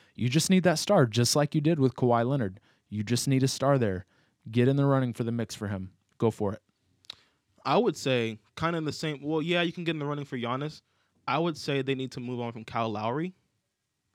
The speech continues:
Speaker 2: and get another ball handler in there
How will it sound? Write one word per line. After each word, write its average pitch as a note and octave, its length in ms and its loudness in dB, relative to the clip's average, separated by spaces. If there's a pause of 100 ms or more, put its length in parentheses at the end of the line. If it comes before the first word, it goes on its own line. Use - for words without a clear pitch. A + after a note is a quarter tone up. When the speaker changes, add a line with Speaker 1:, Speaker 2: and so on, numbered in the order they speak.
(140)
Speaker 2:
and C3 200 -6
get C3+ 200 0
another B2+ 640 -2 (380)
ball B2+ 240 -2
handler C#3 360 -4
in C#3+ 180 -8
there C#3+ 200 -6